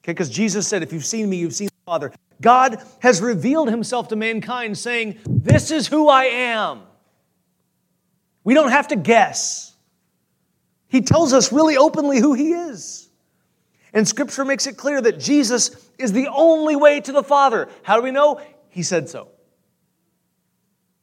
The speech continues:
If he were just a, a wise guy or a good teacher, would he make a comment like that? He said, "I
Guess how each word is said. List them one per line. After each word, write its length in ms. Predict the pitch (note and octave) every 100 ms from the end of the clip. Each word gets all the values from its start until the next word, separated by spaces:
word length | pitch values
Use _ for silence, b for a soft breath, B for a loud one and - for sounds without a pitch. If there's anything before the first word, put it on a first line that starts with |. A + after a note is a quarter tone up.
| _ _ _ _ _ _ _ _ _ _ _ _ _ _ _ _ _ _ _ -
If 120 | D3
he 120 | F#3
were 160 | C4 C4
just 260 | F3+ B3 G#3+
a, 280 | D3+ - -
a 60 |
wise 440 | D3+ D3 F3 G3 D3+
guy 580 | D3+ D#3+ D#3+ D#3 D#3+ D#3+ _ _ _ _ _ _ _ _ _ _ _
or 120 | C3+
a 40 | C3+
good 260 | G3 D#3+
teacher, 600 | F#3 F#3+ - F#3 F3+ F3+ _ _ _ _ _ _ _
would 120 | D3+
he 80 | D3
make 180 | G3 F#3+
a 60 | C#3
comment 360 | E3+ E3+ E3+
like 240 | C#3+ C3 A2
that? 400 | C3+ F3+ _ _ _ _ _ _ _ _ _ _ _ _ _ _ _ _ _ _ _
He 300 | - G3 G3+
said, 540 | G3 - E3+ C3+ A2+ - b
"I 420 | C#3 D3 C3 G#2